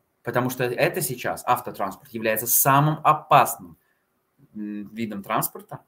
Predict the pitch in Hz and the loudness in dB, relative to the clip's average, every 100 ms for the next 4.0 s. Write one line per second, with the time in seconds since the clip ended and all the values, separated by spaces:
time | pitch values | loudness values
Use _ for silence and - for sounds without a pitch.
0 | _ - 107 98 107 104 95 78 - _ | _ -10 -8 -4 -2 -2 -6 -10 -18 _
1 | _ _ _ _ _ - - - 113 117 | _ _ _ _ _ -4 0 2 2 2
2 | 110 107 107 92 - - - - 123 131 | 0 -2 -2 -2 -6 -12 -6 2 4 4
3 | 135 135 139 123 123 120 113 101 - - | 2 2 0 0 -2 -4 -4 -8 -14 -20